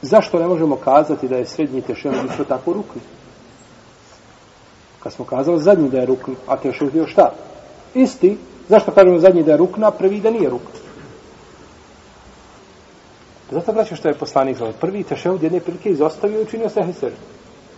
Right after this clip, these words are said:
Ha? To je dokaz da prvi tešehud, kad izostane, da se može popraviti čime? Sehvi seždom. Može li se rukn popraviti sehvi seždom? Ne može.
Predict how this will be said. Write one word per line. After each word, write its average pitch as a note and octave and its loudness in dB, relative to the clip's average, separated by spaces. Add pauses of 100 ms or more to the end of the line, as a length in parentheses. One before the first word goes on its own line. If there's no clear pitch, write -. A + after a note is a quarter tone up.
(1400)
Ha? D3 2 (520)
To D#3+ 4
je D#3 8
dokaz A#3 8
da F#3 6
prvi C#4 4
tešehud, E3+ 4 (1600)
kad D#3 4
izostane, A3 8
da A3+ 8
se - 6
može B3 8
popraviti A3+ 4
čime? G#3 6 (840)
Sehvi G3+ 6
seždom. D3 4
Može A#3+ 8
li B3+ 2
se A#3+ 8
rukn A#3+ 6
popraviti G3 6
sehvi F3 2
seždom? F3 0 (320)
Ne D3 6
može. A#2+ 2